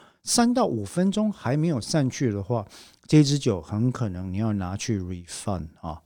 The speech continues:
要拿去退款。但是要先确认这个酒是买来就立刻喝，还是你家的存放环境有问题。为什么呢？因为我认识很多的好朋友，出国的时候，他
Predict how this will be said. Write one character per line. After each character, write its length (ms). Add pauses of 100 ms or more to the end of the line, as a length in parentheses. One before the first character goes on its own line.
要 120
拿 140
去 120
退 280
款。 280 (460)
但 320
是 500 (640)
要 160
先 320
确 300
认 320
这 160
个 100
酒 240
是 160
买 500
来 280
就 200
立 140
刻 280
喝， 200
还 160
是 140
你 160
家 180
的 80
存 360
放 260
环 180
境 180
有 120
问 240
题。 260 (280)
为 100
什 100
么 80
呢？ 160
因 120
为 40
我 140
认 160
识 140
很 160
多 160
的 40
好 200
朋 180
友， 220 (340)
出 220
国 220
的 40
时 60
候， 80
他 120